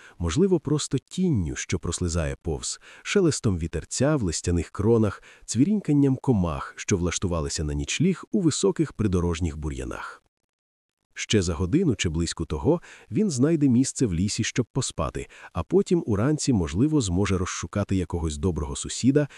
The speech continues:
який поділиться п'ятдесятьма центами або вкаже напрямок до найближчої безкоштовної їдальні. Він зробив ще три кроки і завмер. Його серце підстрибнуло, мановито б'ючись,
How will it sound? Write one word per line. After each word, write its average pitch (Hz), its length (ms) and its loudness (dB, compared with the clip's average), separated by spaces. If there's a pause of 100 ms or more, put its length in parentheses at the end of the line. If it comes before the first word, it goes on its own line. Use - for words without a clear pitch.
(160)
який 135 300 0
поділиться 127 580 2
п'ятдесятьма 85 680 -2
центами 135 560 2 (220)
або 98 220 4
вкаже 151 380 2
напрямок 120 500 2
до 95 120 2
найближчої 95 680 2
безкоштовної 80 800 -2
їдальні. 69 520 -4 (920)
Він 170 260 2
зробив 151 400 2
ще - 280 0
три 82 180 -4
кроки 151 540 0
і 120 80 0
завмер. 78 540 -2 (280)
Його 80 260 -2
серце 113 420 0
підстрибнуло, 80 720 0
мановито 120 440 2
б'ючись, 143 520 2